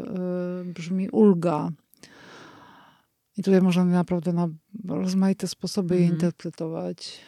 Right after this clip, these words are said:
Speaker 1: No bo to jest ulga od cierpienia i też nie, jakby nie chcę tutaj spoilerować tym państwu, którzy nie czytali tej książki, ale też ulga od życia, może być, e, ulga jako taka, mm, wspaniałe odczucie,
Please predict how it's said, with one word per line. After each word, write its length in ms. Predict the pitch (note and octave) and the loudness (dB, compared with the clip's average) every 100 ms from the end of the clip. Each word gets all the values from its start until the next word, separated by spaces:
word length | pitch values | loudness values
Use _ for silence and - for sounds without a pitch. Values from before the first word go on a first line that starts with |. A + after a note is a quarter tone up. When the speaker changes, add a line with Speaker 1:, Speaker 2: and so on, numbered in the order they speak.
| - - | -16 -6
Speaker 1:
No 300 | F#3+ F#3+ F#3 | -2 0 0
bo 120 | E3+ | -2
to 120 | G3 | -2
jest 140 | F3+ F#3 | -2 -2
ulga 220 | F3+ F#3 | 0 0
od 120 | - | -2
cierpienia 800 | - E3 - E3+ F3 G3 A3+ A3+ | -4 -4 -4 -4 -2 -2 -2 -4
i 40 | |
też 160 | G#3+ F#3 | -4 -2
nie, 200 | F#3+ E3+ | -2 -4
jakby 280 | D#3 D3 D3+ | -8 -6 -6
nie 100 | D3+ | -6
chcę 140 | - D#3 | -8 -10
tutaj 200 | - - | -8 -10
spoilerować 720 | - D#3+ D#3 D#3+ E3 E3 - | -8 -6 -4 -2 -2 -6 -6
tym 200 | F#3 F3 | -6 -6
państwu, 340 | D#3+ D#3 - | -6 -8 -10
którzy 220 | D#3 F3 E3 | -6 -2 -2
nie 80 | |
czytali 280 | E3 F3 E3+ | -2 -4 -6
tej 140 | - D#3+ | -8 -14
książki, 560 | - - D#3+ - F3 | -14 -12 -12 -12 -12
ale 180 | E3+ D#3+ | -10 -10
też 440 | E3 E3 - - | -10 -8 -8 -6
ulga 280 | F3 E3+ E3+ | -6 -2 2
od 180 | D#3 D#3 | 2 2
życia, 840 | D#3 D#3+ F3+ - A#3 A3 F3 E3 E3 - | 0 0 -2 -2 -2 -2 -4 -6 -8 -8
może 340 | - - F3 | -6 -6 -8
być, 800 | D#3+ F3 - - - G3+ - - | -10 -12 -10 -8 -6 -4 -6 -6
e, 360 | F#3+ F3+ F3+ F3+ - - - - - - - - - _ _ _ G#3+ | -4 -2 -2 -4 -8 -20 -20 -20 -20 -20 -20 -20 -20 _ _ _ 2
ulga 280 | F#3+ F#3 F#3 | 4 6 6
jako 220 | F3 G3 | 4 0
taka, 480 | F#3+ - F#3 F#3 F3+ | -2 0 2 4 4
mm, 380 | F3+ F#3 F#3 F3+ | 2 2 0 0
wspaniałe 800 | - - F#3 F#3 F3+ F3 F3 F3 | -4 -2 2 4 4 2 0 -2
odczucie, 720 | F#3 - - F#3+ - - F3+ | -6 -8 -4 -4 -2 -2 0